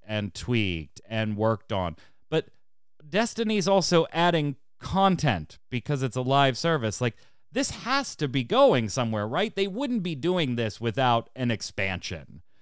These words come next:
You know, there's no D L C currently announced. There's no expansion currently announced, even in development. I have to believe it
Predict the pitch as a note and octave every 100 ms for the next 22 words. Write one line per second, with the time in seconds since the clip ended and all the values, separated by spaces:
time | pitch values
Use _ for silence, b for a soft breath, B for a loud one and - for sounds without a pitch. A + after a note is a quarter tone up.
0 | - - A#2+ A#2+ C#3+ A2 C#3+ F#3+ F3+ F#3
1 | E3 C#3+ C#3 B2 A2+ - A#2 G#2 F#2 F#2+
2 | F2 E2 F2+ - F#2 E2+ B2 F3+ F3+ -
3 | B2+ C3 B2+ B2 A2 G2 - C3+ C3+ A#2
4 | A#2 A2 A2+ A2 A#2 G#2+ G2+ F#2 A#2+ A2+
5 | F#2 A#2 B2+ A2+ F2+ F2 F2 G2 G2+ A2+
6 | C3+ - G2 F#2 G2 G2 E2+